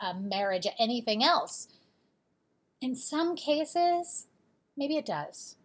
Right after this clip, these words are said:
If it's too far out, if it involves hatred, and hatred in the mind and heart of somebody who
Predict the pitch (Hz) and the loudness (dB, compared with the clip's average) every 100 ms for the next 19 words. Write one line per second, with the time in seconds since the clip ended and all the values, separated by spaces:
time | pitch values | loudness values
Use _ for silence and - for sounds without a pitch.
0 | _ _ _ _ _ _ _ _ 285 269 | _ _ _ _ _ _ _ _ -4 -2
1 | - - - - 320 320 330 339 - - | -4 -2 -4 2 2 4 4 0 -8 0
2 | 226 208 196 160 123 - _ _ _ _ | 2 4 4 2 0 -6 _ _ _ _
3 | - 170 160 - - - - _ _ _ | -6 -4 -4 -10 -10 -10 -10 _ _ _
4 | _ _ _ - 202 277 254 220 202 196 | _ _ _ -10 -2 0 2 2 0 -2
5 | - - - 208 - - 151 160 - _ | -8 -12 -8 -8 -6 -8 -10 -12 -18 _
6 | _ _ _ _ _ _ _ _ _ _ | _ _ _ _ _ _ _ _ _ _
7 | _ _ _ _ 226 208 185 - _ _ | _ _ _ _ -6 -6 -8 -14 _ _
8 | _ _ _ _ - 254 - 262 220 202 | _ _ _ _ -8 -6 -4 -2 -2 -4
9 | 190 208 202 170 190 185 - 196 180 170 | -4 -4 -6 -8 -6 -6 -8 -8 -6 -6
10 | 160 143 165 156 143 | -6 -10 -8 -8 -10